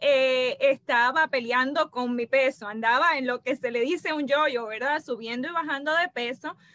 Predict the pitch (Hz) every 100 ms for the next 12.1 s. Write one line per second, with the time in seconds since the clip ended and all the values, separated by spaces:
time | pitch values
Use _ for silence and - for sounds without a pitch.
0 | - 240 247 254 285 294 320 302 269 262
1 | 277 339 339 262 240 233 240 311 - _
2 | _ _ - 254 294 427 415 392 349 359
3 | 359 320 311 349 349 349 - 311 - 302
4 | 254 339 403 403 302 262 - 277 349 -
5 | _ _ _ _ _ _ _ - 381 466
6 | 311 330 - _ _ - 277 269 269 -
7 | 302 240 247 311 415 480 302 302 381 392
8 | 381 285 285 285 403 349 339 453 285 262
9 | 226 254 302 - 254 240 240 226 214 214
10 | 403 415 392 403 330 370 359 359 - 254
11 | 233 262 233 269 - - 247 233 240 254